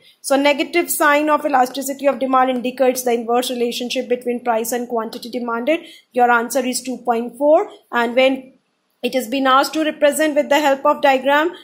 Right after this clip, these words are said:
so two point four is when elasticity of demand is greater than one. So the demand curve will be a downward sloping flatter curve.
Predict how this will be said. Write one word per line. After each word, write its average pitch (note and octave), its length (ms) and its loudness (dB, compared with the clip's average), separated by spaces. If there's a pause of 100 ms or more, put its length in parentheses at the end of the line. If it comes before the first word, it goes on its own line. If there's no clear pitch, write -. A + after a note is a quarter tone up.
so C4+ 200 -6
two D4 180 -4
point D4+ 340 0
four C#4+ 260 2
is D4+ 180 -2
when C#4 140 0
elasticity C4+ 680 -2
of C#4 120 0
demand B3+ 360 -2
is C#4 100 -4
greater A#3+ 340 0
than C4+ 320 0
one. C4+ 280 4 (260)
So A#3 480 0
the A#3+ 80 0
demand B3+ 460 0
curve C4+ 220 0
will B3+ 100 -2
be B3 160 -2
a A#3+ 60 2
downward B3+ 500 2
sloping B3+ 580 -4
flatter A#3+ 720 0
curve. F#3+ 420 -2